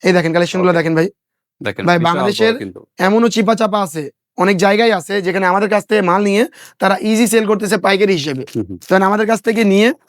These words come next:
Speaker 1: আরো বিশ পঞ্চাশ টাকা বাড়ায় তারা কিন্তু সেল করতেছে আমাদের কালেকশনগুলোই।
Speaker 2: ওকে।
Speaker 1: যেমন আপনাদেরকে আমাদের যদি এই আগানুর কালেকশন দেখাই,
Speaker 2: হুম, হুম।
Speaker 1: তাহলে অবশ্যই আপনি এটা ভাববেন যে এটা অরিজিনাল পাকিস্তানি, কিন্তু না, এটা সম্পূর্ণ ভুল। কারণ এটা হচ্ছে পাকিস্তানির জমজ ভাই,
Speaker 2: ওকে।
Speaker 1: আলী ভাইয়ের নিজস্ব মিলের মাল।
Speaker 2: ওকে।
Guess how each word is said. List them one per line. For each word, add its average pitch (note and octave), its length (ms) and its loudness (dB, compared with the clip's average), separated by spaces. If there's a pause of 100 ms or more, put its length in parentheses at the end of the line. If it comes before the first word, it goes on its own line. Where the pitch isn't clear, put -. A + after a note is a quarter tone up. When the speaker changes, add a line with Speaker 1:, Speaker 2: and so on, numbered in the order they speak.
Speaker 1:
আরো G3 200 2
বিশ G#3+ 160 0
পঞ্চাশ G#3+ 240 0
টাকা A3 200 2
বাড়ায় G3+ 260 -2
তারা G3+ 160 -2
কিন্তু G#3 180 -6
সেল G#3+ 220 -2
করতেছে E3 320 -2
আমাদের E3 200 0
কালেকশনগুলোই। F3 640 0
Speaker 2:
ওকে। - 320 -6
Speaker 1:
যেমন G3+ 160 4
আপনাদেরকে G#3+ 320 0
আমাদের G#3+ 240 0
যদি G3 180 0
এই G#3 180 4 (460)
আগানুর A#3 400 0
কালেকশন G3 320 0
দেখাই, D#3+ 280 0
Speaker 2:
হুম, A2+ 220 -10
হুম। F#2+ 60 -10
Speaker 1:
তাহলে F#3+ 180 4
অবশ্যই G#3 240 0
আপনি G#3+ 120 0
এটা G#3 100 2
ভাববেন F3 260 0
যে F#3+ 80 2
এটা F#3+ 100 2
অরিজিনাল F#3+ 280 0
পাকিস্তানি, F3 420 -2 (340)
কিন্তু F#3 180 2
না, F#3 120 4
এটা E3 120 0
সম্পূর্ণ F#3 400 0
ভুল। G3 240 2 (380)
কারণ F#3 160 0
এটা A3+ 260 2
হচ্ছে A#3+ 300 0
পাকিস্তানির G#3 600 -2
জমজ F#3 340 0
ভাই, D#3 180 0
Speaker 2:
ওকে। - 380 -10
Speaker 1:
আলী G#3+ 140 2
ভাইয়ের A3 200 2
নিজস্ব G#3 320 0
মিলের G3 260 2
মাল। C#3 160 -6 (120)
Speaker 2:
ওকে। F2+ 340 -10